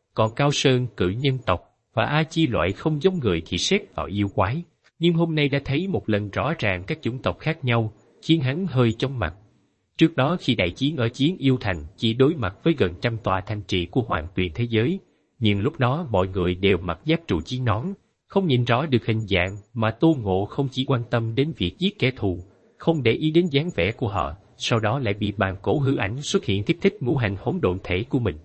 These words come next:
từ đó bất tỉnh nhân sự biến thành hỗn độn thể bảo chạy, càng không có thời gian để quan sát những người kia. Hôm nay khác biệt, ở Lôi Vương Thành này, bất kể chủng tộc nào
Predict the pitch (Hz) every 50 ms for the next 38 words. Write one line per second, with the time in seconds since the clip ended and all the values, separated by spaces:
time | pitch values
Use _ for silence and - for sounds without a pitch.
0 | _ _ - - 127 123 131 151 185 185 196 208 - - - 117 135 151 156 143
1 | 151 151 - - 107 98 95 123 151 185 - - 95 90 85 98 117 143 131 98
2 | 80 78 78 - 113 117 117 - 80 82 - - 80 76 76 78 - _ _ _
3 | _ _ - - 117 113 113 107 - 147 123 123 165 165 - 113 98 90 85 104
4 | 113 117 120 120 113 104 117 - - 117 113 110 - - 170 175 - 139 131 139
5 | 120 101 85 85 - - 139 143 151 147 139 - _ _ _ _ _ _ _ -
6 | - 160 170 156 156 - - 202 196 - 104 101 101 104 - _ _ _ _ _
7 | - - 120 151 156 147 143 135 - 147 147 143 - 117 98 95 92 85 82 78
8 | 73 - - - - 196 214 - - - 107 95 104 143 156 - 127 120 123 -
9 | 110 - - 113 90 82 80 87